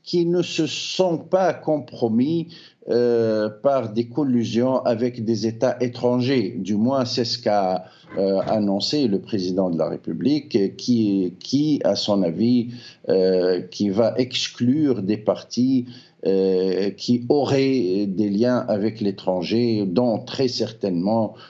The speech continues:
le parti, euh, islamiste Nahda, qui, selon la logique, euh,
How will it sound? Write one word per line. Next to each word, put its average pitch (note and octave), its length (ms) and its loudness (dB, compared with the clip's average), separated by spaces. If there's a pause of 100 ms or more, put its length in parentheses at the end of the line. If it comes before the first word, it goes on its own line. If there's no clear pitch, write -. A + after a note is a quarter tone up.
(120)
le F#2+ 240 -2
parti, G2+ 640 0
euh, F2 280 0
islamiste A2+ 680 -2
Nahda, G2 540 0 (380)
qui, C3 500 0
selon A#2+ 680 0
la G#2 220 2
logique, A2+ 840 -2 (100)
euh, F2 760 -2